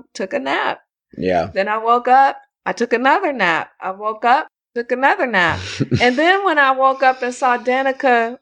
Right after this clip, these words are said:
Speaker 1: was leading, I thought I was hallucinating.
Speaker 2: Oh my God. I
Speaker 1: And I
Speaker 2: can't.
Speaker 1: got on Twitter to see what was
Speaker 2: <laughs>
Speaker 1: going on. And then I sent something out from our Twitter account. And of course, people were like, "No, she didn't pit. That's why she's leading." I was like, "Okay."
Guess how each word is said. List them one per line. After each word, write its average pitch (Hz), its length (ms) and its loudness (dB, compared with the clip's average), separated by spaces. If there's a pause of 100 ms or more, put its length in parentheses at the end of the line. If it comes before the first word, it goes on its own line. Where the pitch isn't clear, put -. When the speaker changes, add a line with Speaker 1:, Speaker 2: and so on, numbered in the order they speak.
Speaker 1:
was 214 400 -2
leading, 254 440 0
I 220 140 0
thought 226 240 2
I 208 120 4
was 214 160 -8
hallucinating. 220 840 2
Speaker 2:
Oh - 40 2
my - 80 -2
God. 208 580 2
I 226 40 2
Speaker 1:
And 247 140 2
I 233 140 2
Speaker 2:
can't. - 20 -4
Speaker 1:
got 247 200 0
on 240 160 -2 (160)
Twitter 277 380 2
to 254 180 0
see 262 180 -2
what 240 240 2
was 226 160 -2
Speaker 2:
<laughs> 220 120 -2
Speaker 1:
going 220 220 2
on. 262 360 2
And 208 160 -4
then 214 140 -2
I 202 160 2 (140)
sent 233 320 -6
something 214 360 -4
out 202 300 2
from 202 180 -4
our 185 120 2
Twitter 226 340 -4
account. 196 540 0
And 190 220 0
of 185 140 -4
course, 214 300 0
people 208 460 -4
were 190 160 -4
like, 190 400 0
"No, 208 580 2 (200)
she 240 220 -4
didn't 196 340 0
pit. 226 520 2
That's 202 260 0
why 196 220 0
she's 202 340 -10
leading." 208 300 -6
I 196 160 -2
was 202 120 -6
like, 190 200 0
"Okay." 180 560 -2